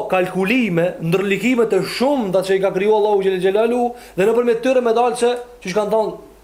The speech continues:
ë, besimtarët të cilët i ka përshkruajtur Allahu xhelalu në surën Ali Imran, "Ma khalaqta hadha batila."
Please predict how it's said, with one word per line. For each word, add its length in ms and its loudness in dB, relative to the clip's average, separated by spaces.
ë, 120 0
besimtarët 600 -2
të 80 -6
cilët 200 0
i 60 -4
ka 80 2
përshkruajtur 300 -2
Allahu 180 2
xhelalu 160 0
në 60 -8
surën 240 2
Ali 240 2
Imran, 400 0
"Ma 320 -2
khalaqta 520 -2
hadha 240 -2
batila." 460 -4